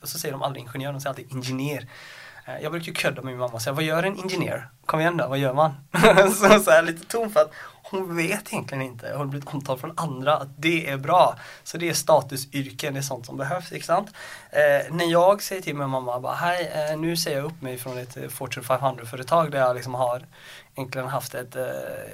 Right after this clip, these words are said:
väldigt, väldigt daily liv." Och extremt behagligt. Både bra lön, bli sänd på utandning i Barcelona och Bryssel och Stockholm och, eh, massa ansvar.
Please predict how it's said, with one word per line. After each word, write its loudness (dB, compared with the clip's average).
väldigt, -6
väldigt -6
daily -6
liv." -6
Och -2
extremt -2
behagligt. -2
Både -2
bra 2
lön, 0
bli -10
sänd -4
på -8
utandning -8
i -12
Barcelona -8
och -10
Bryssel -10
och -12
Stockholm -10
och, -8
eh, -14
massa -2
ansvar. 2